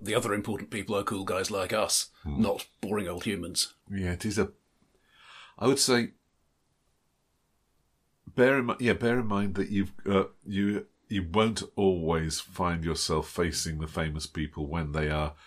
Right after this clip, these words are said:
Speaker 2: weak and puny. That, that's the time when you want to take them out of history, let's be perfectly frank.
Speaker 1: <laughs>
Speaker 2: Strangle them in their, in their cradles, you know, i-, i-, is, uh, make sure that their parents never meet. It's a, i-, i-, it's the classic way to, to pull this off.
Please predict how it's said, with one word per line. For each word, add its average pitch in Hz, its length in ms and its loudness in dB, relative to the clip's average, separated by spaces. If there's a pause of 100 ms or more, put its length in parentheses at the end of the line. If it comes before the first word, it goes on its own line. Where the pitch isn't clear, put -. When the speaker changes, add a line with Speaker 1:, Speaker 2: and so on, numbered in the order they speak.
(220)
Speaker 2:
weak 90 260 -4
and 78 140 -4
puny. 80 280 -2
That, 82 180 -2
that's 90 240 0
the 101 100 -2
time 92 300 0
when 80 140 0
you 76 80 -4
want 85 160 -4
to 76 60 -14
take 76 240 0
them 76 120 -4
out 71 180 -2
of - 80 -12
history, 85 320 -8
let's - 200 -6
be - 120 -8
perfectly - 520 -6
frank. - 480 0 (420)
Speaker 1:
<laughs> - 400 -20
Speaker 2:
Strangle 104 400 2
them 73 140 -4
in 87 100 -2
their, 80 220 2
in 87 160 -6
their 82 160 0
cradles, - 640 -2 (100)
you 95 140 2
know, 71 100 0
i-, 73 40 0
i-, 87 420 0
is, 87 220 0
uh, 85 480 -2
make 95 220 2
sure 92 180 2
that 82 160 2
their 85 140 2
parents 85 480 0
never 80 160 -6
meet. - 320 -6
It's 76 240 -6
a, 82 180 -2 (880)
i-, 101 60 0
i-, 92 340 4
it's 90 220 4
the 92 100 0
classic 95 380 0
way 87 180 2
to, 90 120 -4
to - 280 -10
pull 80 260 -2
this 78 220 -2
off. - 400 -4